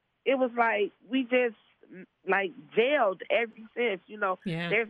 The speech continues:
Speaker 1: never a day, you know, I had the, um, pleasure of coaching two of her kids that came from the Hurricanes. They actually wound up coming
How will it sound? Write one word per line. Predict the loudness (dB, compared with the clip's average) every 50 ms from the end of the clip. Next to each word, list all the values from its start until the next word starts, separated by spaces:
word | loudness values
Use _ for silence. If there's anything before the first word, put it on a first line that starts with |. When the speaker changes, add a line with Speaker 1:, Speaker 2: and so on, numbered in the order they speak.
| -2 0
Speaker 1:
never | 0 0 0 0
a | 0 -2 -2
day, | 0 0 0 2 2 0 -2 -2 -4 -10 -16 -10 -2
you | 0 0 0
know, | 2 0 0
I | 0 0 -2
had | -2 -4 -4 -2
the, | -2 -2 -2 0 -2
um, | 0 0 -2 -2
pleasure | -2 -2 0 0 0 0 -2 -2 -2 0
of | 0 0 0 0 -2 -4 -6 -10 _ _ _ _ _ -4
coaching | -2 -2 -2 -2 -4 -2 -2 0 0 0 -4 -8 -10 -16 _ _ _ _ _ _ _ _ _ _ _ _ _ _ _ _ _ _ _ _ -20 -20 -20 -20 _ 0 0
two | 2 4 4
of | 2
her | 2 0 0
kids | 0 0 0 2 4 2 2 2 0
that | 0 0 4 2
came | 2 2 2 0 0
from | 0 0 0
the | 2
Hurricanes. | 2 2 0 0 -2 -4 -2 -2 -2 0 -2 -4 -4 -6 -12 -20 -8 0
They | 2 2 4
actually | 2 0 -2 -4 -4 -2 0
wound | 2 2 2 2 2 0
up | 0 0 0
coming | -2 -2 0 -2 -2